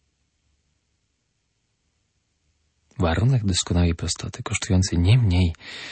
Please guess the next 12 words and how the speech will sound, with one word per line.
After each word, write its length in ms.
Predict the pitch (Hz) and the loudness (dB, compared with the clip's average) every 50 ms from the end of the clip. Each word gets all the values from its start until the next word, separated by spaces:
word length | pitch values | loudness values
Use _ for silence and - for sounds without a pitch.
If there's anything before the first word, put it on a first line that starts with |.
| - - - - - - - - - - - | -18 -18 -18 -18 -18 -18 -18 -20 -12 -4 0
niż 400 | - 82 78 76 - - - - _ _ _ | 2 2 4 2 0 0 -2 -4 _ _ _
wszystko. 640 | - - - - 82 - - - - - 78 76 87 98 - - - _ _ _ _ _ _ _ _ _ _ - - - - - - - - - - - - - _ _ _ _ _ _ _ _ _ _ _ _ _ _ _ _ _ _ _ _ _ _ _ _ _ _ _ _ _ _ _ _ _ _ _ | -8 -6 -2 -2 -2 -2 -2 -4 -6 -6 -6 -6 -8 -8 -12 -18 -20 _ _ _ _ _ _ _ _ _ _ -14 -12 -10 -8 -8 -8 -10 -10 -12 -14 -16 -18 -20 _ _ _ _ _ _ _ _ _ _ _ _ _ _ _ _ _ _ _ _ _ _ _ _ _ _ _ _ _ _ _ _ _ _ _
A 100 | - - | -8 -2
jaka 220 | - 95 95 - 165 | 0 0 0 2 0
jest 320 | - 175 175 - - - - | 0 0 -2 -4 -6 -8 -2
droga 600 | 135 123 127 175 208 185 127 104 82 78 - - - - - - - - - - _ _ _ _ _ _ _ _ _ _ - - _ _ _ _ _ _ | 2 4 4 4 4 2 0 -2 -2 -4 -6 -8 -12 -16 -20 -20 -20 -20 -20 -20 _ _ _ _ _ _ _ _ _ _ -20 -20 _ _ _ _ _ _
do 520 | - 104 90 85 82 82 78 78 76 76 80 - _ _ _ _ | 2 4 4 4 4 2 0 0 -2 -4 -6 -10 _ _ _ _
nieba? 600 | - 107 95 87 78 73 - - - 92 95 107 120 - _ _ _ _ _ _ _ _ _ _ _ _ _ _ _ _ _ _ _ _ _ _ _ _ _ _ _ - - - | 2 4 4 4 2 0 -4 -4 -4 -4 -4 -4 -6 -8 _ _ _ _ _ _ _ _ _ _ _ _ _ _ _ _ _ _ _ _ _ _ _ _ _ _ _ -18 -8 -2
Jest 160 | - 95 - | -2 0 0
to 80 | - 117 | 0 0
droga 440 | 104 - - - 135 131 123 120 131 - _ _ _ - - | 0 0 -2 -2 -2 -2 -2 -2 -4 -6 _ _ _ -8 -4
zstępująca 1400 | - - - - - - - - - 110 110 107 101 - 101 95 87 92 95 92 87 80 - - - - | -2 -2 -2 -2 -4 -4 -2 2 4 4 6 4 4 2 2 2 4 4 4 2 2 -2 -4 -8 -10 -12